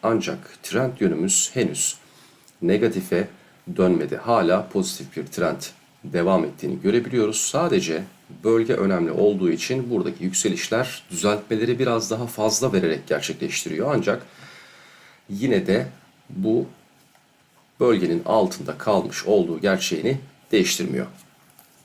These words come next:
Ve D X Y tarafına bakalım. D X Y'deki beklentimiz neydi? Bir geri çekilme sonrası bölgenin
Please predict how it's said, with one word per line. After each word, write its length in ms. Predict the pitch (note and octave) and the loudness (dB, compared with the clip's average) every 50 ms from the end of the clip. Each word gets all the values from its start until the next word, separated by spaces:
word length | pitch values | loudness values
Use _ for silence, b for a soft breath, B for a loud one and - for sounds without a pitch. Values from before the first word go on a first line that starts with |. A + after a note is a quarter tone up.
| _ _ _ _ _ _ _ _ _ _ - - - - - - - - - B B B B B B B B B B B _ - | _ _ _ _ _ _ _ _ _ _ -20 -20 -20 -20 -18 -16 -16 -14 -8 B B B B B B B B B B B _ 2
Ve 240 | A#2+ C3 C#3 C#3 A#2+ | 4 6 6 6 8
D 140 | B2+ B2 B2 | 8 6 6
X 180 | B2 A#2+ - | 6 4 2
Y 100 | C#3 B2+ | 2 2
tarafına 360 | B2 B2 A#2 A#2 A#2+ B2 B2+ | 2 2 0 2 2 2 4
bakalım. 340 | A#2 A2+ A2+ C3 A2+ G#2+ F#2+ | 2 2 2 2 2 4 4
D 140 | F#2+ G2+ A2+ | 6 6 4
X 140 | A2+ - - | 4 4 2
Y'deki 320 | B2+ A#2 A#2+ A#2+ A#2 A#2+ | 4 4 4 2 2 2
beklentimiz 600 | B2 B2 A#2+ - B2 A#2 A2+ - A#2+ A#2+ A#2 A2+ B2+ | 2 2 2 2 0 0 0 2 0 0 0 2 2
neydi? 260 | B2+ A2+ A#2 C3+ - | 2 4 2 2 2
Bir 140 | A2 A2+ A2 | 2 0 2
geri 240 | G#2 G#2 A2+ A#2+ | 2 2 2 2
çekilme 360 | C#3 - A#2+ A#2 A2+ A2+ A#2+ A#2 | 2 0 -2 -4 -4 -4 -4 -2
sonrası 500 | - - A2 G2+ F#2+ F#2 F#2 F#2 D#2+ E2+ | 0 2 4 4 4 2 0 -2 0 2
bölgenin 500 | G2 G2+ G#2 G2 A2 A2 A#2+ A#2+ B2 | 2 2 4 4 4 4 4 4 2